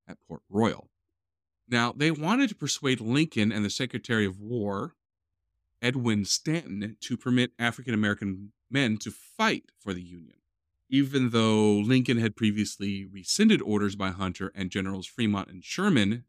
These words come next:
to mobilize African troops. Stanton soon signed an order permitting up to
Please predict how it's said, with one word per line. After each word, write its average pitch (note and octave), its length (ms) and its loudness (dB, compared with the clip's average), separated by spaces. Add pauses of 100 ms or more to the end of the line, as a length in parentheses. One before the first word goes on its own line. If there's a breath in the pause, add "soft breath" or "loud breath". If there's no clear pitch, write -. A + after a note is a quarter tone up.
to G#2 220 -2
mobilize F#2+ 680 -2
African F2 500 -18 (340)
troops. - 480 -6 (640)
Stanton D3 460 -2
soon C#3 320 4
signed A2+ 540 0
an G2+ 200 -6
order C3 280 -2
permitting G#2+ 420 2
up G2+ 140 -8
to - 80 -20